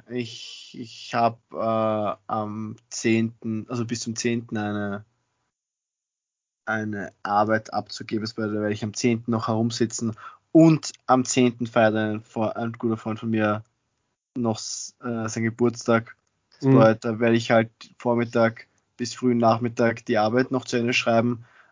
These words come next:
Speaker 1: am Abend zu dem fahren und am elften bin ich dann ausnüchtern. Also von dem her,
Speaker 2: Ja.
Speaker 1: das Wochenende ist ja genau das.
Speaker 2: Ist,
Speaker 1: Also
Speaker 2: ja, genau, aber w-, was zum Beispiel mit Sascha, weil ich mein, äh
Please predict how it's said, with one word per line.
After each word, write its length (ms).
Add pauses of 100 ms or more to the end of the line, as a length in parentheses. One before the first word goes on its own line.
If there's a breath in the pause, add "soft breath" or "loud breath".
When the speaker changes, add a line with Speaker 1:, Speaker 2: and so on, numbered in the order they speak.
Speaker 1:
am 140
Abend 300
zu 100
dem 260
fahren 220
und 60
am 120
elften 420
bin 80
ich 140
dann 340 (460)
ausnüchtern. 680 (680)
Also 180
von 180
dem 160
her, 220
Speaker 2:
Ja. 180
Speaker 1:
das 160
Wochenende 300
ist 60
ja 60
genau 220
das. 280
Speaker 2:
Ist, 200
Speaker 1:
Also 100
Speaker 2:
ja, 120
genau, 220
aber 200
w-, 160
was 140
zum 120
Beispiel 200
mit 80
Sascha, 380
weil 140
ich 100
mein, 340
äh 400